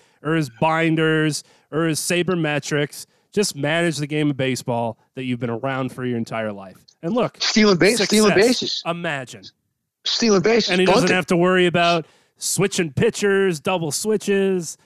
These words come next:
Speaker 1: Am I gonna pinch hit for my pitcher here?
Speaker 2: Do you think anybody's telling Buck what to do?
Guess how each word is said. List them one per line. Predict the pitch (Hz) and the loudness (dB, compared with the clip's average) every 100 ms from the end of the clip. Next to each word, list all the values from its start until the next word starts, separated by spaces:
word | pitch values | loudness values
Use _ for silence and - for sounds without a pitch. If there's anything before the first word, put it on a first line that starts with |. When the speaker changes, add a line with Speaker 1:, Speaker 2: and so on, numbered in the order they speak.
| _ - | _ -6
Speaker 1:
Am | 139 | -2
I | 143 | -2
gonna | 165 151 | -2 -2
pinch | 180 190 - | -2 -2 -2
hit | 190 | -4
for | - 185 175 175 | -2 -2 -2 -4
my | 156 156 | -6 -6
pitcher | 190 185 170 | -4 -4 -4
here? | 151 | -2
Speaker 2:
Do | 185 | 2
you | 151 | 2
think | 190 196 196 | 4 2 4
anybody's | 190 180 180 180 165 | 2 4 4 2 2
telling | 175 170 160 | 0 0 0
Buck | 165 156 | -2 -2
what | 165 - | -4 -4
to | 135 | -6
do? | 139 131 | -6 -8